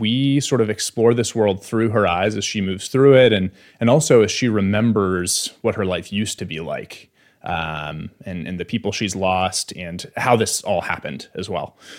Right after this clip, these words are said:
Um, and so, yeah, you get to sort of explore the, the depths of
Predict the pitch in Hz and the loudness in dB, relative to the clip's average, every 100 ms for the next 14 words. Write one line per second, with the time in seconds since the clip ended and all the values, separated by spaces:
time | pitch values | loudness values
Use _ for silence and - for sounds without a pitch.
0 | - 113 110 98 101 - _ _ - - | -4 0 2 2 0 -6 _ _ -20 -20
1 | _ _ 120 123 131 135 131 - - - | _ _ 2 4 4 4 2 -2 -8 -4
2 | - 139 165 101 95 104 - 120 104 101 | 2 4 4 2 2 0 0 -2 -2 -2
3 | - - _ - 110 113 110 101 95 104 | -4 -6 _ 0 4 4 4 2 0 -2
4 | 95 98 92 - - - 92 90 - | -4 -2 -2 -2 -4 -4 -4 -8 -14